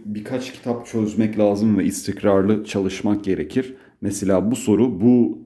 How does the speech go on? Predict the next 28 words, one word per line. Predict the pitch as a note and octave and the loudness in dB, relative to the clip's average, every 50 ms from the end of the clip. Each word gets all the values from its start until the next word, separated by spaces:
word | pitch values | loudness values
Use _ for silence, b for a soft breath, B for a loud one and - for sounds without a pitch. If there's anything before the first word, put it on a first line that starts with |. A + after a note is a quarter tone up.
| - _ | -20 _
söylediğim | - - - - G#2+ G#2+ G2+ G2 G2+ G2 F#2+ G#2 A2 A#2 A#2+ A2+ - - | -18 -18 -6 -2 0 2 2 2 0 0 0 2 2 2 2 0 0 0
ön | G#2+ A2+ A2+ A2 G#2 | 2 4 4 4 4
bilgilere | G#2 F#2 F2+ E2 G2+ G2 G2 G2+ G#2 G2+ | 4 2 0 0 0 2 2 2 0 0
dayanan | G2+ F#2 F#2 F#2+ G2 F#2+ F#2+ F#2 E2 | 0 0 2 2 0 0 0 -2 -4
bir | - | -6
soru. | - - D#2 D#2+ G2+ | -10 -10 -8 -8 -6
Klasik | - - C3 C3 - - G2+ - - | -4 0 2 2 2 0 -6 -4 0
böyle | G#2 G2+ F#2+ | 0 0 2
ezber | - - A#2 A#2+ A2 F#2 F2+ A2 G#2+ G#2 | 2 4 4 4 4 2 0 0 0 0
soru | G2+ - - A2 G#2 G#2 | 0 -2 -4 -4 -2 -2
tipi | G#2 - - - | -4 -6 -6 -6
arkadaşlar. | F2 D#2+ D#2+ - - D#2 D2+ D#2 - - A#2+ B2 - B B B B B B B B B B B B B | -6 -6 -6 -8 -8 -8 -8 -10 -8 -6 -6 -6 -6 B B B B B B B B B B B B B
Şimdi, | - - - C3 C3 B2 A#2+ B2 B2 B2 B2 B2 - _ _ _ _ _ b b b b b b _ G2+ | -8 2 4 6 6 6 6 4 2 2 -2 -6 -14 _ _ _ _ _ b b b b b b _ 0
e, | G2+ G2 F#2+ G2 F#2 F#2 | 2 2 2 0 -2 2
bunu | F#2+ A2+ B2 B2 | 4 6 6 6
mesela | B2 A#2 A#2 - A2+ G#2+ G#2+ G#2 | 6 4 2 0 0 0 0 0
sadece | - - B2 B2 B2 A#2 G2 A2+ A#2 - | 0 0 0 2 2 2 0 -2 -2 -2
A, | - G#2+ G#2+ A2 A2+ - | -2 0 2 2 2 2
E'yi | - G#2+ G#2 G2+ G#2 A2+ G#2+ | 2 2 2 2 2 2 2
vermiş, | G#2 F#2+ F2 E2+ E2 - - - - | 2 2 2 -2 -4 -8 -10 -10 -10
iki | G#2 - - - | -10 -10 -10 -6
kök | - A2 G#2 G#2 | -4 -4 -4 -2
altı. | F#2+ E2 D#2+ E2 - A2 | -2 -2 -2 -4 -2 0
Benden | G#2 A2 G#2+ G2+ F#2+ F#2 A2+ A#2+ A#2+ G2 F2 | 2 2 2 2 2 2 2 2 2 2 2
bu | G#2+ A2 | 2 2
alanı | F#2+ G2+ G#2 G#2+ A2 G#2 | 2 2 2 2 2 2
bekliyor. | G#2 E2 - - - - E2 G2 A#2 - b b b b b b b b b _ _ _ _ _ _ _ _ _ _ _ _ - | 0 -2 -4 -8 -8 -6 -4 -4 -4 -6 b b b b b b b b b _ _ _ _ _ _ _ _ _ _ _ _ -2
Bir | C3 C3+ E3 F3 F3 - - - | 0 4 4 4 2 0 -6 -14